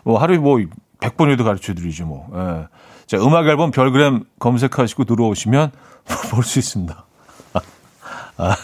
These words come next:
이게 뭐라고. 좀 죄송하기도 하고요. 예, 그리고 진짜로, 어, 여러분들이 그 의외로 이렇게 많이 들어와서 봐주셔서 그 로스트 치킨도 바로 올려야 될 것 같아요. 이건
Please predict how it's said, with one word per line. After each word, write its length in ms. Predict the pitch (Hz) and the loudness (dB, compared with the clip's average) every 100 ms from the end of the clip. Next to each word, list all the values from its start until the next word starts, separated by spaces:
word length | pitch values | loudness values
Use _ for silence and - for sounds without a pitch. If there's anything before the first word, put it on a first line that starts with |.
| - | -10
이게 240 | 98 113 131 | -4 0 2
뭐라고. 540 | 104 110 110 95 104 - - - | 2 2 2 0 -4 -8 -20 -18
좀 120 | - - | -12 -4
죄송하기도 580 | - 151 147 127 110 117 | 0 2 2 2 2 0
하고요. 320 | 123 98 85 - - - - _ | 0 -2 -4 -8 -20 -20 -20 _
예, 100 | 107 | -2
그리고 220 | 107 131 139 - - _ - - _ - _ _ _ - | 2 2 2 0 -10 _ -20 -20 _ -20 _ _ _ -4
진짜로, 420 | 139 170 143 113 - - - | 0 2 2 0 -4 -8 0
어, 180 | 135 127 | 2 4
여러분들이 480 | 120 139 143 143 131 | 4 2 2 2 2
그 800 | 113 139 139 139 139 139 135 127 135 | 0 2 2 2 2 2 2 0 2
의외로 320 | 143 147 139 | 4 4 2
이렇게 180 | 107 120 | 0 0
많이 320 | 110 127 120 | 2 2 0
들어와서 340 | 123 120 117 | 2 2 0
봐주셔서 760 | 117 113 101 104 98 151 131 85 _ - - | -2 -2 -2 -4 -4 -4 -6 -12 _ -20 -12
그 340 | - 107 101 98 | -6 -4 -4 -4
로스트 320 | 110 139 - | 0 0 0
치킨도 340 | 170 - 147 135 | -4 0 0 0
바로 280 | - 127 135 | 0 0 2
올려야 180 | 117 139 | 4 2
될 140 | 113 | 0
것 140 | - 98 | -2 -4
같아요. 320 | 80 85 80 | -2 -4 -2
이건 220 | 123 113 | -2 -2